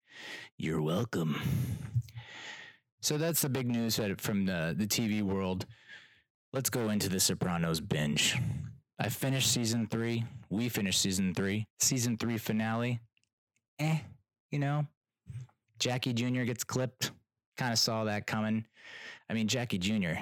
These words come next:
you, you, you know, multiple opportunities to do what's right. I don't know what his intentions were for Meadow.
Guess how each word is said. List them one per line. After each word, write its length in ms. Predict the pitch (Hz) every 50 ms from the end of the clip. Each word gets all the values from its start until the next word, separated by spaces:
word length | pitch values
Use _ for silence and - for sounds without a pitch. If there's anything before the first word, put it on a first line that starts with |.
| - -
you, 140 | 117 127
you, 260 | 127 113 - 104 110 - -
you 220 | - 76 90 95
know, 160 | - 60 - - - - - _ _ _ -
multiple 540 | 113 139 156 170 165 139 - 104 104 104
opportunities 800 | 101 92 90 - 101 95 - 120 113 113 110 92 87 92 87 -
to 80 | - 90
do 200 | 80 107 107 101
what's 220 | 87 85 - -
right. 320 | - 92 101 104 101 - - - - - - - - - _ _ _ _ _ _ _ - -
I 20 | 120
don't 100 | 123 113
know 100 | 107 101
what 280 | 101 107 117 123 -
his 240 | - - 120 110 101
intentions 540 | 107 107 104 - 107 104 101 107 101 92 95
were 180 | 101 104 101
for 120 | 95 - 95
Meadow. 440 | 92 95 104 104 101 98 104 104